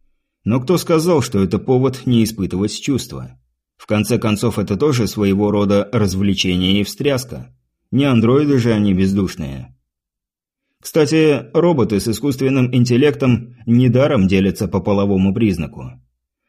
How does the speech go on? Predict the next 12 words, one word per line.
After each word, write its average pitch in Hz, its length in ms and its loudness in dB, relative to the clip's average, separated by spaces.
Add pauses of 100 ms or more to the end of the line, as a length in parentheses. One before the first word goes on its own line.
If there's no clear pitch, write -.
(120)
Да, 131 320 0
машины, 101 720 0
но, 98 180 -2
как 143 200 -4
утверждают 151 640 -2
здешние 127 600 0
люди, 127 440 2
ничуть 113 560 0
не 123 120 2
уступят 101 600 -4
живым 87 380 -2
партнерам. 98 680 -6